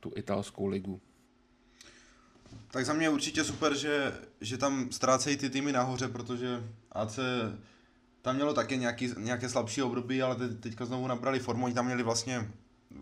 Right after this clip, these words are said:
Speaker 2: zraněného toho Diaze, eh, Ibra tam měl problémy, takže to bylo asi logické, že tam přišlo nějaké slabší období, ale teďka nabrali znovu formu a myslím si, že by to mohlo být zajímavé, už jenom tím, že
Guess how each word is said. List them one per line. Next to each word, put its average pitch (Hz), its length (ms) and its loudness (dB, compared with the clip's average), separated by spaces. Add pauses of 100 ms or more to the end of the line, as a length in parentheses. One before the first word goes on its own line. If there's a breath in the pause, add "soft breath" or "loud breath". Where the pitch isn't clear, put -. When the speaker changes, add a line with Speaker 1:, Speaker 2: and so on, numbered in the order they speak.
(180)
Speaker 2:
zraněného 117 440 2
toho 131 200 2
Diaze, 113 760 0
eh, 92 220 -6
Ibra 107 260 2
tam 120 140 2
měl 117 180 2
problémy, 113 680 2 (840 loud breath)
takže 107 720 2 (1400 loud breath)
to - 80 -6
bylo 113 180 8
asi 117 160 6
logické, 110 400 2
že 117 60 -4
tam 117 140 0
přišlo 110 240 -4
nějaké 113 240 -4
slabší 113 300 -4
období, 107 360 -2
ale 127 120 0
teďka 123 440 -4 (600 loud breath)
nabrali 123 280 0
znovu 139 280 -4
formu 107 560 -2
a 107 40 -2
myslím 113 380 -2
si, 127 160 -6
že 127 500 -2
by 120 140 -2
to 123 100 -2
mohlo 127 200 2
být 131 180 0
zajímavé, 107 680 0
už 117 200 -6
jenom 131 260 0
tím, 113 280 -2
že 113 440 -2